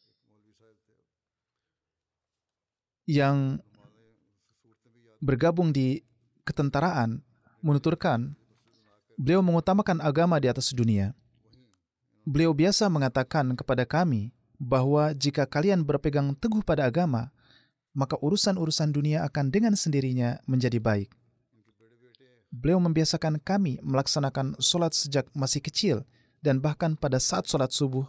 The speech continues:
meskipun masjid agak jauh. Beliau biasa pergi ke masjid sendirian.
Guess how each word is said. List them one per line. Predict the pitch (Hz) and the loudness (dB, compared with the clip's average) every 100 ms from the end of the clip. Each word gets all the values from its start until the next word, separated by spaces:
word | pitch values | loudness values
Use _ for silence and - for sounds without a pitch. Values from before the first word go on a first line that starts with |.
| - | -4
meskipun | 139 - 143 147 139 151 - | -2 -2 -2 0 -2 -2 -4
masjid | 165 - 160 | -2 0 0
agak | 135 127 | -2 -2
jauh. | 117 104 107 - _ _ _ _ _ _ _ | 0 0 -2 -10 _ _ _ _ _ _ _
Beliau | 143 147 147 | -2 2 2
biasa | 135 196 190 | 2 2 0
pergi | - 139 131 | -2 -2 -2
ke | |
masjid | 139 127 - | -2 -2 -2
sendirian. | - 117 107 101 101 | 0 0 0 0 -4